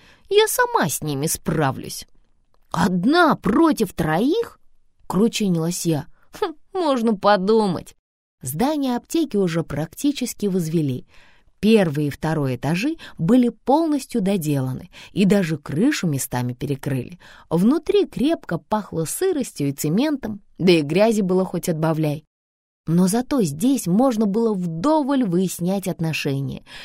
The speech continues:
Ни один взрослый бы не вмешался. Сначала мы выбирали место для драки. После недолгих пререканий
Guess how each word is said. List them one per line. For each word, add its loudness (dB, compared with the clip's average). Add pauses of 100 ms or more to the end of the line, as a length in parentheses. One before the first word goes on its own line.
(160)
Ни 6
один 2
взрослый 2
бы -2
не 0
вмешался. -4 (420)
Сначала 2
мы 2
выбирали 2
место 0
для -2
драки. -8 (420)
После 0
недолгих 2
пререканий -4